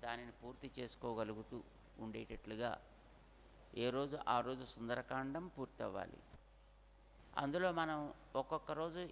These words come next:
ఎంతెంత, ఎంతెంత పారాయణంలో చేరగలిగితే అంతంత వరకు మనం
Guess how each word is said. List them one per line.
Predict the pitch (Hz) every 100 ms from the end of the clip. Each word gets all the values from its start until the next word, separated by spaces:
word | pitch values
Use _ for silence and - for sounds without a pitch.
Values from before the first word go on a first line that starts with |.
| -
ఎంతెంత, | 139 139 156 156
ఎంతెంత | 147 - 143 143 170 170 165
పారాయణంలో | - 143 139 139 143 143 143 143 147 - - - - - - 135
చేరగలిగితే | 131 147 147 147 147 151 185 233 -
అంతంత | 120 120 123 120
వరకు | 127 127 - 175
మనం | 139 120 113